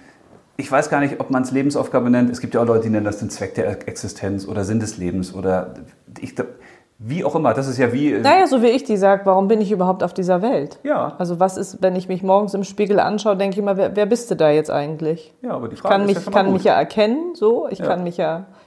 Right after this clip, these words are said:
Speaker 2: kann ja meinen Körper erkennen, aber wer steckt einfach eigentlich in diesem Körper?
Speaker 1: Ja.
Speaker 2: Wer, wer ist das, so?
Speaker 1: Ja, genau.
Speaker 2: Von daher ist das ja schon eine Herausforderung. Und dann ist man ja immer wieder abgelenkt, dass man sich nicht damit beschäftigt.
Speaker 1: Ja, weil du deine Lebensaufgabe noch nicht gefunden hast.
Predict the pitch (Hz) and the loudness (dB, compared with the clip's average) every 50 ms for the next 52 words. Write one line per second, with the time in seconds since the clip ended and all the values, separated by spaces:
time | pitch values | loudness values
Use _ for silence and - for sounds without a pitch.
0 | _ - - 202 202 190 185 170 170 165 - - 190 190 208 208 - - - 202 | _ -2 -2 0 0 0 0 0 0 -2 0 2 4 4 4 4 2 0 0 -2
1 | - - 214 208 214 196 175 175 175 165 156 165 170 170 - 190 170 170 - - | -2 -2 -2 -2 0 -2 -2 0 0 0 0 0 -2 0 2 2 2 2 0 -4
2 | - 170 170 170 - 165 160 - - - - 160 160 156 165 147 - - 262 427 | -4 -2 -2 -2 -2 -2 -4 -4 -4 -4 -4 -4 -2 -4 -4 -6 -2 0 0 2
3 | 453 247 185 139 147 143 143 - 147 143 143 156 151 151 - - - - 269 - | 4 2 0 0 -2 -6 -4 -4 -4 -4 -4 -6 -8 -8 -10 -12 -4 0 0 0
4 | - - - - - _ _ - 175 165 165 180 180 190 226 - - 151 143 147 | 0 -2 -10 -20 -20 _ _ 2 2 4 6 4 4 4 4 0 -4 -6 -6 -6
5 | - - - _ _ - 165 156 165 165 - _ _ 247 208 131 120 110 - - | -10 -16 -20 _ _ -12 -12 -12 -12 -14 -16 _ _ -8 -8 -8 -10 -12 -14 -12
6 | 190 185 - - 98 98 - - _ _ _ 202 180 175 175 170 175 180 185 196 | -10 -8 -8 -8 -10 -12 -18 -20 _ _ _ -18 -12 -10 -8 -6 -4 -4 -4 -4
7 | 190 - 190 190 190 190 190 190 208 190 190 185 180 190 208 226 - - - 160 | -6 -6 -8 -6 -4 -6 -4 -4 -4 -4 -2 -2 0 0 0 0 -2 0 0 2
8 | 156 151 151 143 151 151 156 - 185 175 202 180 190 190 220 202 214 233 226 220 | 2 2 0 -2 -4 -6 -4 -2 2 2 4 2 4 2 2 4 6 4 6 6
9 | 240 220 202 220 214 - 180 175 - - 202 170 160 156 151 151 156 151 - - | 4 4 6 4 4 4 4 2 2 2 4 4 6 6 4 4 0 -4 -8 -14
10 | - - _ - 180 180 190 185 170 170 170 175 220 226 220 - 196 180 180 170 | -20 -10 _ -4 -4 -2 0 0 2 2 2 2 0 0 4 2 2 2 2 -2
11 | - 175 - - 202 196 196 - - - - - - - _ _ _ - - 143 | -2 -8 -4 -2 -2 -4 -4 -6 -10 -12 -12 -14 -20 -20 _ _ _ -14 -8 -6
12 | 120 107 120 120 117 117 120 117 113 110 123 131 123 123 127 117 - - 110 107 | 0 2 2 4 4 4 2 2 2 2 4 2 2 2 0 -2 2 2 2 4
13 | 107 104 101 101 - - - - 135 123 123 92 92 92 - - - | 2 0 -4 -4 -8 -12 -10 -8 -8 -8 -6 -8 -8 -10 -12 -16 -20